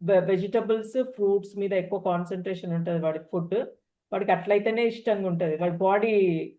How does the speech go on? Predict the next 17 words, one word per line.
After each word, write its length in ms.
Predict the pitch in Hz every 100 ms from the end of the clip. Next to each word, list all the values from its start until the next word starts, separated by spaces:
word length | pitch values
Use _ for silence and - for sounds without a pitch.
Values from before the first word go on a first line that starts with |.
| -
ఇష్టపడదు. 600 | 170 220 208 175 - - _ _ _ _ _ _ _ _ _
వా-, 280 | 180 - - - 170 -
ఎవరికి 420 | 190 226 262 302
వాడి 220 | 277 254
బాడీ 380 | 226 214 220 294
అట్లా 240 | 302 -
ఇష్టాన్నియో 600 | 208 208 247 247 240 254 370
అట్లనే 420 | 285 - 233 277
తింటారు 380 | 254 190 180 170
వాళ్ళు. 240 | 160 156 - _ _ _
ఈ 80 | 226
మెటీరియల్ 600 | 202 202 220 285 277 233
వరల్డ్ 260 | 220 220 226
లో 240 | 320 349
ఈ 80 | 226
మూడు 720 | 208 214 262 311 302 247 311 - _ -
తోటి 460 | 240 247 247 349